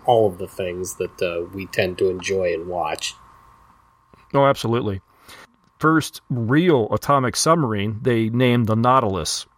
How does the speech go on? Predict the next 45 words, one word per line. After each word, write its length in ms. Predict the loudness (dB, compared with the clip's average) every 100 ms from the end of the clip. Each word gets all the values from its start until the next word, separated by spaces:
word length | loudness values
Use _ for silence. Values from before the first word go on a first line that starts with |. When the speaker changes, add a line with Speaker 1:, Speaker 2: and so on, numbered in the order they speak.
| _ _ -4
Speaker 1:
Yes. 360 | -4 -4 -16 -20 _ -2
Speaker 2:
In 120 | 2
honor 380 | 4 4 4 4
of, 300 | 2 -4 -12 -6
you 80 | -4
know, 200 | -4 -6
the, 140 | -4 -4
the, 380 | -2 2 2 2
the, 140 | -2
the 300 | 0 -2 -2
apparently 440 | -2 0 0 2 0
atomic 480 | -2 0 2 0 0
submarine 600 | 2 2 2 0 -2 -6 -4
in 80 | -2
the 100 | 0
Nautilus 460 | 2 2 0 -2
here. 240 | 0 0 0 -8
Speaker 1:
Mm-hmm. 220 | -8 -10 -6
Speaker 2:
I 180 | -2 0
thought 300 | 2 0 2
that 260 | 2 2 2
was 300 | 0 0 -8 _ _ 0
all 160 | 2
the 80 | 4
way 160 | 4 2
back 320 | 4 2 0
to 160 | -4 -4
the 100 | -4
book, 460 | 0 0 0 -2
but 140 | -2 -2
apparently 420 | 0 2 2 2
it 140 | -2
was 200 | 0 -2
not. 540 | 0 0 2 2 0 -8
Apparently 360 | -4 0 2 2
from 200 | 2 2
the 60 |
description 520 | 2 0 0 -2 2 2
in 100 | 2
the 80 | 0
book, 460 | 0 2 2 -2 -2
it 100 | 0
was 220 | 0 0
more 260 | 0 2 2
like 260 | 0 -2